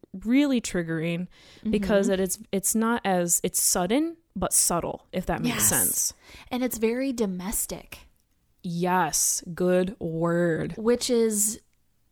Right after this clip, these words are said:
Speaker 2: like, you're used to seeing stuff like that in movies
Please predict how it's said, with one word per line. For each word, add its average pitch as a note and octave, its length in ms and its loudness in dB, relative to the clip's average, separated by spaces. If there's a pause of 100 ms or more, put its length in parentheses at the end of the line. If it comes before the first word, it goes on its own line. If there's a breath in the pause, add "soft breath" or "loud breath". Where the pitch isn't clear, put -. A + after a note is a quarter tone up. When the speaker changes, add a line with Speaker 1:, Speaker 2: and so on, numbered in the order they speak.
Speaker 2:
like, B3 240 -2
you're B3+ 160 -2
used A#3 420 -2
to C4+ 80 0
seeing B3 460 -2
stuff A#3 300 -2
like A3+ 160 -4
that G3+ 320 -4 (240)
in G#3 240 0
movies F#3+ 640 0